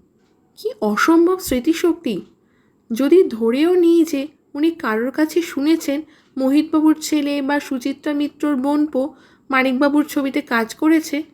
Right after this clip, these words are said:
তাও বলি, ওর যে সদাশয়তা, তা সেদিন আমাকে মুগ্ধ করেছিল। আরে বাবা, হেমন্ত মুখোপাধ্যায় তখন ভারতজোড়া নাম, চাইলেই উনি আমাকে অবজ্ঞা করতে পারতেন, কিন্তু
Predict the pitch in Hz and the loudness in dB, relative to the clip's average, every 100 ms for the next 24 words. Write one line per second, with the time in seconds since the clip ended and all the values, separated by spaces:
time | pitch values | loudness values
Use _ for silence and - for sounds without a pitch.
0 | _ _ _ _ 254 285 403 269 240 202 | _ _ _ _ 0 2 2 4 2 2
1 | 202 - _ _ _ 220 233 226 330 330 | -6 -14 _ _ _ 0 0 2 0 0
2 | 220 214 247 - 294 311 311 254 220 _ | -4 -2 -2 0 0 0 -2 -4 -6 _
3 | _ _ 262 285 294 277 311 - 214 214 | _ _ -4 -2 0 0 0 -2 -2 -2
4 | 220 302 233 226 202 247 240 190 190 190 | 0 0 2 0 0 -2 0 2 0 -2
5 | 202 190 190 - _ _ _ _ 202 226 | -4 -4 -6 -10 _ _ _ _ 0 2
6 | 240 214 196 269 277 - _ _ - 233 | 2 0 0 -2 -4 -10 _ _ -4 0
7 | 233 233 262 262 262 285 294 285 294 302 | 2 0 0 -2 -2 -4 -2 -2 0 -2
8 | 302 285 330 302 233 202 214 240 262 294 | -2 -4 0 0 -2 0 0 0 0 2
9 | 294 220 208 190 190 - _ _ _ - | 2 2 0 -2 -6 -14 _ _ _ -4
10 | 240 190 180 220 330 392 381 339 311 311 | 0 2 4 4 4 4 4 4 2 0
11 | 349 240 233 262 240 262 269 262 285 277 | -4 -2 0 0 -2 -2 -2 -4 -4 -4
12 | 208 190 - 190 196 - _ _ _ _ | -4 -4 -6 -6 -8 -16 _ _ _ _
13 | - 254 247 302 277 | -4 -2 2 2 2